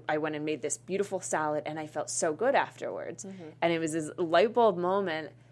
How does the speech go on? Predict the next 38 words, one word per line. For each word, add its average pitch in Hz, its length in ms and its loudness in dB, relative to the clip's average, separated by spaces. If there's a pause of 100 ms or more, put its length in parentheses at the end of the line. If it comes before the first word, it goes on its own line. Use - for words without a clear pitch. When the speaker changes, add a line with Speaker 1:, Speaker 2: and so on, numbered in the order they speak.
(140)
Speaker 1:
whereas 175 840 2
normally 185 600 -4
when 165 180 -6
you 156 80 -6
get 151 200 0
home, 196 460 -4 (100)
and 156 120 -4
if 151 140 -10
you're 165 100 -6
starving 180 480 0
and 151 140 -8
you 160 180 -6
eat 180 180 -10
whatever, 160 580 -2
you 156 140 -8
don't 170 260 -8
feel 185 400 2
good. - 240 -4
And 180 180 -14
Speaker 2:
Mm-hmm. 175 160 -2
Speaker 1:
when 190 160 -2
you're - 100 0
hungry, 202 380 -4
your 156 140 -4
body 135 260 -4
craves - 280 -10
sugar. - 480 -4
Speaker 2:
Yeah. 165 140 -6 (240)
Speaker 1:
Right? 156 220 2
So 151 80 -6
Speaker 2:
Yeah. 165 80 -2
Speaker 1:
that's 190 240 8
when 185 160 4
we're 180 160 4
like, 151 220 2
"Give 156 140 -8
me 165 120 -8
Speaker 2:
Carbs, 208 300 2